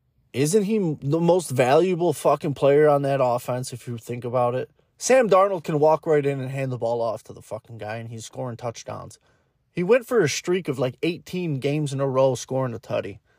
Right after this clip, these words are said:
He's probably been the best weapon in the N F L the last four to five years, outside of him and maybe Tyreek Hill. Catching the ball, running the ball, screens,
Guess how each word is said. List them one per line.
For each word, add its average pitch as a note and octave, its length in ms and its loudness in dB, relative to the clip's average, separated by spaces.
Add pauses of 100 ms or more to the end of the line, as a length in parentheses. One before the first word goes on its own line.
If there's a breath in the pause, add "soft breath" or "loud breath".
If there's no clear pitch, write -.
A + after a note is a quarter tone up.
(1300)
He's F3 160 -8
probably E4+ 360 2
been A#3 180 0
the G3+ 80 4
best G3+ 380 2
weapon F3+ 360 2
in E3+ 100 -4
the D3 120 0
N D#3 140 -2
F C3 180 -4
L C#3+ 160 4
the C3 80 -6
last C#3+ 460 -2
four D#3+ 260 -2
to C#3+ 80 -2
five C#3 400 -2
years, D3+ 500 -6 (480)
outside D3+ 420 -2
of C3+ 80 -4
him D#3 180 -6
and C3+ 140 -6
maybe C#3 220 -8
Tyreek B2 440 -6
Hill. D2+ 260 -12 (960)
Catching G3+ 320 0
the F#3 80 2
ball, E3 320 6
running F3+ 300 0
the E3 80 -2
ball, D3 420 6
screens, F3 840 -8